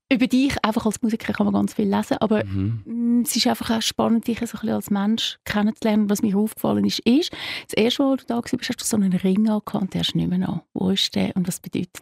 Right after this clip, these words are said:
Speaker 1: der?
Speaker 2: Wieso weisst du diese Sachen? Ähm, es hat, der Ring, der hat eine riesige Bedeutung gehabt. Das Ding ist, ich habe den verloren.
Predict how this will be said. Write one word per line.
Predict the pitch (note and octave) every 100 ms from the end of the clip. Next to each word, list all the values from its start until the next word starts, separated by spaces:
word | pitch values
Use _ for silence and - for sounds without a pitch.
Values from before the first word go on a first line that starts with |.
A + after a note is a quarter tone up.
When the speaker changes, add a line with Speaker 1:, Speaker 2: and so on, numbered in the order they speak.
| _
Speaker 1:
der? | -
Speaker 2:
Wieso | F#2 - G2+ G2
weisst | G#2+ A#2 B2
du |
diese | G2
Sachen? | F#2 G#2+ - - -
Ähm, | G2+ G#2 G2+ - _ _ _ _ _ _ _ _ - -
es | -
hat, | A#2+ - - -
der | A#2 A2
Ring, | A2+ C#3+ E3
der | A#2
hat | G#2+
eine |
riesige | G#2 A#2 A2
Bedeutung | G2+ A2 - F#2+
gehabt. | - F#2+ F#2 B2+ E3+ D#3+ _ _ _ _ _ _ _
Das | -
Ding | - A2+
ist, | C#3+
ich | A#2
habe | F#2+
den |
verloren. | E2 F2 F#2 C3 G#2